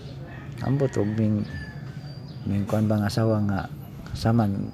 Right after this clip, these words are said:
gagamit kag mga hugaw nga baji, kay nganong nangani man ko. Nga gawas, nga na ka, daring or kaprangka nga asawa. Basta kay, hilom na lang jud ang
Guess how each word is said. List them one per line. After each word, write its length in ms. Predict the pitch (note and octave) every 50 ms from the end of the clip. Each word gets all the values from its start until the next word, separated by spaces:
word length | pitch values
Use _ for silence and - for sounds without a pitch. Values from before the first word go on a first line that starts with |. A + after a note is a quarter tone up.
| - -
gagamit 400 | G2+ G2+ G#2+ G#2+ A2 A2+ A2 -
kag 160 | - G#2 G#2 - - - - - - - - - - - - - - - A2
mga 80 | G2+ F#2+ G2+
hugaw 240 | G#2+ A2 A2+ A2+ G#2
nga 160 | G#2+ G#2 G2+
baji, 320 | G#2+ G#2 G#2 A2 C3+ C#3+
kay 160 | C3+ A#2+ G#2+ G#2
nganong 240 | G#2 G#2+ A2 G#2+
nangani 320 | G#2+ A2 G#2+ G#2+ A2 A2+ A#2
man 160 | A#2 A#2+ A#2+
ko. 160 | A#2 G2+ F#2+ - G#2+ - - - - - - - - - - - - - - - - -
Nga 160 | - G2+ - -
gawas, 320 | - B2 C#3 C3+ - A#2
nga 240 | A2 A2 A2 A2+ A#2
na 160 | A2+ G#2+ G#2+
ka, 240 | F2+ G2+ G#2+ G#2+ A2 - - - - - - - - - - -
daring 480 | B2 A2 A2 G#2+ G#2+ A2+ A#2 A2 A2 A2
or 240 | G#2+ G#2 G2+ G2+ - - - - - - - - - - - - - - - - - - - - - - - - - -
kaprangka 480 | - - - - G#2+ G#2+ G2+ G2+ A2 G2+
nga 240 | G2+ G#2 G2+ G2
asawa. 400 | - A2 G#2+ A2+ B2+ C3+ B2+ A#2+ - - - - - - - - - - - - -
Basta 240 | - A2 - - -
kay, 320 | C#3 C3+ C3 A#2+ - - - - - - - - - - - - - - - - - - - - - - - - - - - - - - - - - - - G#2+ - -
hilom 400 | C3 C#3 C#3 D#3 F3 F3+ F3+ F3
na 80 | F3
lang 160 | F3 F3 E3+
jud 160 | E3 D3 B2 A#2 A#2
ang 320 | A2+ A2+ A#2 A2+ A2 G2